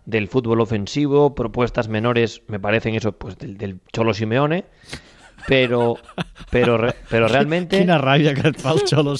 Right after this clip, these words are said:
Speaker 1: pero,
Speaker 2: Simeone.
Speaker 1: pero realmente, Garriga, eh, yo creo que el mérito del Madrid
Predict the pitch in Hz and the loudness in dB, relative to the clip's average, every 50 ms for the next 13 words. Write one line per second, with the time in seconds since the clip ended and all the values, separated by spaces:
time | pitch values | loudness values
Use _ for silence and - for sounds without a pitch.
0 | - 139 117 127 123 120 113 107 117 107 104 120 117 - - _ - 113 107 104 | -4 -4 0 2 2 2 2 0 -6 -6 -8 -10 -10 -14 -14 _ -4 -2 0 2
1 | 117 135 143 143 156 170 160 175 175 143 120 113 110 120 131 139 165 214 285 - | 2 2 0 0 0 -2 0 0 0 2 2 0 0 0 0 -2 -2 -4 -8 -12
2 | _ _ _ _ _ _ _ _ _ _ - _ _ - - 113 107 104 - _ | _ _ _ _ _ _ _ _ _ _ -20 _ _ -8 -4 -4 -4 -4 -6 _
3 | _ - 127 117 120 135 147 170 156 139 117 117 135 160 165 175 143 131 113 110 | _ -16 -8 -2 0 0 2 2 0 0 0 0 0 0 0 2 2 2 0 0
4 | 107 110 110 120 147 180 185 | 0 0 0 0 0 -2 -2